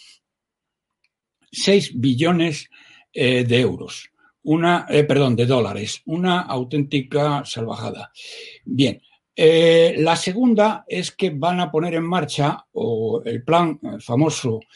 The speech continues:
que ya, mm, puso en marcha Trump, pero que ellos no aprobaron,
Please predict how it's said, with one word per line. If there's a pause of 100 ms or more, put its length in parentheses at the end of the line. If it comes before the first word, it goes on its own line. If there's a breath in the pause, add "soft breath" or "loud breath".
(260 soft breath)
que
ya,
mm, (120)
puso
en
marcha
Trump,
pero
que
ellos
no
aprobaron,